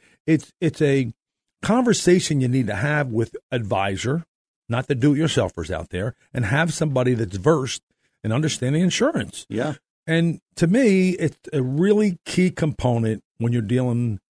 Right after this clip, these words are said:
Speaker 1: with, and you heard Ron talk about, estate planning. Even when you fundamentally start out in life, part of your fundamentals should be a foundation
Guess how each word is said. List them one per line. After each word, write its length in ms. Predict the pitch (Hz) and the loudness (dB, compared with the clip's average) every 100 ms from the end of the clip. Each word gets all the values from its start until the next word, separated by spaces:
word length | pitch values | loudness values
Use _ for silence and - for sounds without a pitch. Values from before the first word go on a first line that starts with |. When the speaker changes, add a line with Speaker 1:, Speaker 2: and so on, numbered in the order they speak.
| _ | _
Speaker 1:
with, 300 | 113 143 - | 0 2 2
and 100 | 117 | 0
you 100 | 113 | -4
heard 280 | 104 120 107 | -2 -2 -2
Ron 380 | 95 131 185 160 | -2 -2 -2 -2
talk 240 | 101 87 | -4 -4
about, 240 | 82 101 131 | -6 -4 -4
estate 400 | - 208 277 - | 0 2 2 0
planning. 400 | 107 80 80 80 _ _ _ - | -4 -4 -10 -16 _ _ _ -2
Even 300 | 196 269 226 | 2 4 4
when 160 | 214 | 4
you 120 | 190 151 | 4 2
fundamentally 840 | - 156 185 196 170 151 143 143 | -2 -2 0 2 2 2 0 -2
start 360 | - - 127 127 | -2 -2 -2 0
out 300 | 101 101 - _ _ _ _ _ | -2 -6 -10 _ _ _ _ _
in 140 | 127 | -2
life, 360 | 117 180 160 151 - _ _ _ _ _ | 0 0 0 -2 -6 _ _ _ _ _
part 180 | - 123 | -2 0
of 100 | 156 | 2
your 160 | 143 135 - _ - | 0 -2 -6 _ -2
fundamentals 680 | 147 139 127 202 160 104 - - | 0 0 0 0 0 -2 -10 -10
should 320 | - 190 185 | 0 2 2
be 340 | 123 139 160 - _ _ _ _ _ - | 2 2 -2 -8 _ _ _ _ _ -2
a 360 | 143 139 139 - | 2 2 0 -4
foundation 840 | - 147 147 143 254 - 156 165 180 | -2 0 4 4 4 2 0 0 -2